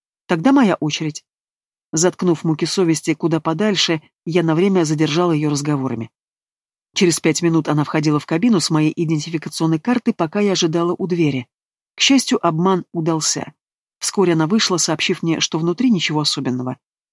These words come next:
Тем же способом я подменила обратно карту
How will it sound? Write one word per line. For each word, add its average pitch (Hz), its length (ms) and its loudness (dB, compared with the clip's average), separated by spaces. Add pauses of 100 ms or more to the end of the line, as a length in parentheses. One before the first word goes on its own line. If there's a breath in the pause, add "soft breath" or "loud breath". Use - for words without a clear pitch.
(220)
Тем 196 220 2
же 156 80 2
способом 165 560 -2 (260)
я 220 160 4
подменила 170 520 2
обратно 170 360 0
карту 247 440 0